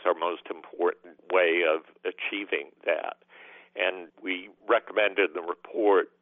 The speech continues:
the creation of a customer service office, a customer service lead, citizen service lead, to really direct and focus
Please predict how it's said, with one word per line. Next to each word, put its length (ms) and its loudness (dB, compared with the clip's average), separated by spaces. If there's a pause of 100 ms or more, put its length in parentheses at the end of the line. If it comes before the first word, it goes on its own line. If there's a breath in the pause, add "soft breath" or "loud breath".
the 80 -6
creation 640 -2
of 140 -4
a 100 2
customer 640 -6 (140)
service 420 2 (240)
office, 520 2 (640 loud breath)
a 100 -4
customer 520 -4 (140)
service 400 2 (340)
lead, 600 -8 (520 loud breath)
citizen 440 -4 (100)
service 320 0 (100)
lead, 360 -6 (580 loud breath)
to 160 -2
really 480 0
direct 640 0 (240)
and 120 0 (140)
focus 380 0